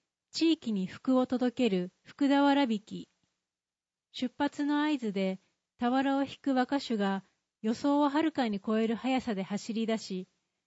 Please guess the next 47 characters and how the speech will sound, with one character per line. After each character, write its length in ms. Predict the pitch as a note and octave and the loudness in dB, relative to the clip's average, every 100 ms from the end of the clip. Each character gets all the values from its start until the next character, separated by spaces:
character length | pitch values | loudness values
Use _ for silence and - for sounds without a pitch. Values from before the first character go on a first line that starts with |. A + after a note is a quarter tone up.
| _ _ | _ _
私 320 | - A3+ C4+ C4 | -4 -2 0 0
も 280 | B3+ B3 - | 0 -2 -2
慌 240 | G#3+ C4 | 2 2
て 100 | C#4+ | 0
て 160 | D4+ C#4 | -2 0
全 220 | C4+ C4+ | 2 2
力 220 | C#4 C#4+ | 2 0
疾 160 | C4+ C#4+ | -2 -4
走。 420 | - G#3+ F#3 - _ _ _ _ _ _ _ _ _ _ _ | -2 -2 -2 -6 _ _ _ _ _ _ _ _ _ _ _
一 260 | A3+ - C#4 | -10 -2 0
年 300 | C4+ A#3+ G3 | 2 2 2
を 160 | F#3+ F#3 | -2 0
幸 360 | C4 C#4+ D4+ | 0 2 2
せ 180 | C#4+ C#4+ | 0 0
に 240 | C#4 C#4 | 0 0
駆 260 | B3+ - D4+ | -2 -2 0
け 80 | D4+ | 0
抜 40 | |
け 160 | D4+ D#4 | 2 0
る 100 | B3 | 0
服 320 | - - C#4+ | -6 -2 0
を 140 | G#3+ | 0
分 140 | G#3+ B3 | -2 -2
け 100 | B3 | -2
て 120 | A3 | -2
も 160 | G3 G3 | -2 -2
ら 160 | G3 | -2
い、 220 | G3 F#3+ - _ _ _ _ _ _ | -2 -4 -10 _ _ _ _ _ _
心 340 | - A3 D4 C4+ | -10 -2 0 0
も 120 | G#3 | -2
体 380 | A3+ A3 A3 A3+ | -2 -2 0 -2
も 260 | A3 A3 - _ _ _ - | -4 -6 -12 _ _ _ -10
温 320 | G#3+ B3+ D4+ | -8 -6 -4
か 140 | D4+ | -4
く 120 | - A#3+ | -2 -4
な 120 | A#3 | -4
っ 80 | - | -6
た 100 | G3 | -8
取 160 | G#3+ | -8
材 240 | G3 A3 A3 | -2 -2 -2
で 120 | A3+ | -4
し 120 | - | -6
た。 220 | F#3+ F3 _ _ _ _ _ _ _ _ _ _ - | -10 -10 _ _ _ _ _ _ _ _ _ _ -4
エ 60 | |
ー 460 | A#3+ B3 A#3+ A#3+ | 0 0 0 -2
エ 20 | |
ー、 60 | G#3 | -4